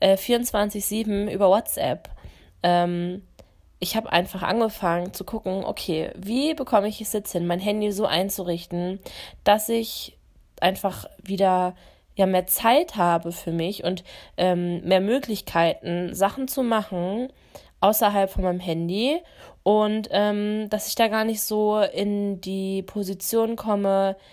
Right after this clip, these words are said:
so schnell mich für das Handy zu entscheiden. Und da gibt es mehrere Möglichkeiten. Ich habe mal einige ausprobiert. Ich habe mir zum einen die App Forest runtergeladen. Die, ähm,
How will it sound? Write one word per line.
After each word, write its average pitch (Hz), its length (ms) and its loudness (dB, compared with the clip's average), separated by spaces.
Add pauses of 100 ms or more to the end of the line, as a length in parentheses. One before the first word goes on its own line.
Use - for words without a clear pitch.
(240)
so - 140 -4
schnell 233 360 4
mich 214 200 -4
für 214 80 2
das 196 180 2
Handy 226 220 0
zu 226 140 -2
entscheiden. 220 580 2 (640)
Und 214 580 2 (420)
da 247 120 6
gibt 240 180 0
es 240 140 -2
mehrere 196 380 6
Möglichkeiten. 208 840 0 (560)
Ich - 140 -4
habe 196 200 6
mal 202 100 4
einige 214 260 4
ausprobiert. 175 640 2
Ich - 100 -12
habe 208 220 6
mir 208 80 -2
zum - 200 -4
einen 175 340 0
die 185 160 -6
App 170 280 0
Forest - 580 0
runtergeladen. 165 880 -2 (560)
Die, 220 240 0
ähm, 190 600 0